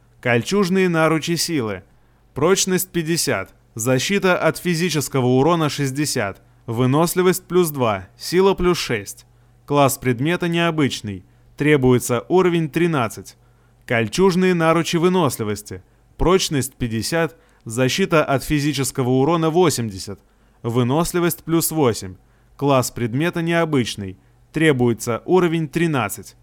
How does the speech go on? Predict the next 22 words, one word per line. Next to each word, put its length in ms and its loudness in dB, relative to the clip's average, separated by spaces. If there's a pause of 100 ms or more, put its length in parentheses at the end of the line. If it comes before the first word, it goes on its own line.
(640)
Даже 380 2
споров 480 4
не 160 2
было, 220 2
кому 280 0
что 200 -2
забирать. 580 0 (540)
Надевая 500 -2
полученные 640 0
наручи, 420 -2
я 180 0
думал, 360 0
что 160 -6
из 160 0
плохого 580 0
в 60 -2
нашем 340 -4
походе 480 -2
по 140 -6
подземелью 800 -4 (240)
только 400 0
одно. 400 -6